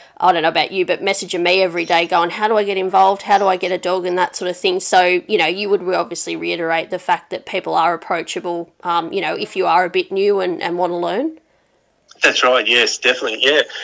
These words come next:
Speaker 2: And one of the good ways to get into the industry is syndi-, uh, syndication. So
Speaker 1: Yep.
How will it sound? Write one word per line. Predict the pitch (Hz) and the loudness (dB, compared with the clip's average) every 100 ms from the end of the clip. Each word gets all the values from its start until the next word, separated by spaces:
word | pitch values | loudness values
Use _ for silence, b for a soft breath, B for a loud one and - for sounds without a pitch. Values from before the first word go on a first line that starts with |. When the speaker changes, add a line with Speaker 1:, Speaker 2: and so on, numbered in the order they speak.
| B | B
Speaker 2:
And | 233 | 0
one | 254 | 2
of | 262 | 0
the | 160 | 0
good | 143 143 | 0 4
ways | 143 131 | 4 2
to | 131 | -2
get | 135 | -2
into | 135 | -2
the | 135 135 | -2 -2
industry | 131 - 123 | 0 0 0
is | 117 | 0
syndi-, | 143 147 143 - 139 | -2 -2 -6 -2 2
uh, | 120 | 2
syndication. | - 143 127 131 156 226 226 | 2 -4 -4 -2 -2 -2 -6
So | - 147 131 - | 0 0 0 -4
Speaker 1:
Yep. | 196 220 226 | -4 -4 -4